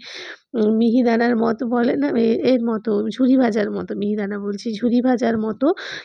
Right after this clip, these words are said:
লম্বা লম্বা করে নিচে পড়তে থাকবে। তোমরা যদি ডাইরেক্টলি তেলে ছেড়ে দাও এরকম করে, তাহলে কিন্তু অর্ধেকগুলো ভাজা হয়ে পুড়ে যাবে আগে, আর অর্ধেকগুলো ভাজা হবে না, মানে দেরি হবে। তার জন্য আগে একটা প্লেটের মধ্যে ঘষে নেবে।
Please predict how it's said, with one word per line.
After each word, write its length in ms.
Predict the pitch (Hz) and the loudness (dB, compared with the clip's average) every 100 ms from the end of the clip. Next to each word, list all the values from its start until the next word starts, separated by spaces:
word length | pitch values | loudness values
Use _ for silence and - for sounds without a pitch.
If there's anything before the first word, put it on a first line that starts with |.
| - | 0
লম্বা 320 | 233 208 220 | 2 2 2
লম্বা 300 | 233 226 214 | 2 2 0
করে 240 | 226 226 285 392 | 0 2 2 2
নিচে 260 | 233 220 233 | 0 -2 -4
পড়তে 360 | 233 208 190 214 | 0 0 0 -2
থাকবে। 300 | 208 190 226 | -2 -2 -2
তোমরা 280 | 226 226 220 | -2 -2 -2
যদি 220 | 226 262 247 | -2 -2 -2
ডাইরেক্টলি 720 | 220 196 202 233 - 277 294 302 311 | -2 -2 0 -2 -4 -2 2 4 4
তেলে 320 | 269 269 254 262 | 2 2 4 2
ছেড়ে 320 | - 262 254 | 2 2 2
দাও 180 | 226 254 247 | 2 2 4
এরকম 340 | 240 233 247 | 2 2 0
করে, 240 | 247 233 226 | 0 0 0
তাহলে 320 | 220 185 220 | 0 -2 -2
কিন্তু 240 | 220 233 269 | -4 -6 -4
অর্ধেকগুলো 580 | 269 196 196 233 269 269 | -4 -4 -6 -6 -2 -2
ভাজা 300 | 220 220 220 247 | -2 -4 0 2
হয়ে 160 | 254 | 2
পুড়ে 280 | 262 254 269 | 0 0 0
যাবে 220 | 269 277 277 | 2 2 2
আগে, 200 | 277 359 - - - - | 2 0 -4 -16 -16 -6
আর 120 | 220 | -2
অর্ধেকগুলো 520 | 208 202 226 220 226 262 | 0 0 0 0 2 2
ভাজা 340 | 220 202 196 202 | 0 -2 0 0
হবে 220 | 196 196 | 2 0
না, 100 | 190 202 _ _ _ | 0 -4 _ _ _
মানে 180 | 240 226 | 0 2
দেরি 280 | 220 254 240 | 4 4 4
হবে। 260 | 226 208 202 220 - | 4 2 0 -4 -4
তার 200 | 233 220 | -2 -2
জন্য 260 | 208 254 247 294 | 0 0 2 0
আগে 280 | 214 190 233 | 0 0 2
একটা 240 | 220 - | 0 0
প্লেটের 580 | 247 - 208 214 220 247 | -4 0 2 2 2 2
মধ্যে 260 | 240 240 247 | 2 2 0
ঘষে 320 | 220 220 - 226 | 2 0 0 0
নেবে। 220 | 226 311 | 0 0